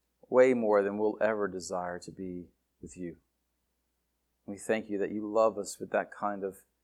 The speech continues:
persistent, constant, steadfast love.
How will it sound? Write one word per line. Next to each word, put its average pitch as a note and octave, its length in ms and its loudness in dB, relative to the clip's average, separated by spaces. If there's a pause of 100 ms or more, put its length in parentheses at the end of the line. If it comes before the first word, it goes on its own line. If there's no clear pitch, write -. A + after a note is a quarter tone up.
(460)
persistent, - 960 -6 (520)
constant, A2 600 -4 (100)
steadfast - 800 -4
love. E2+ 220 -8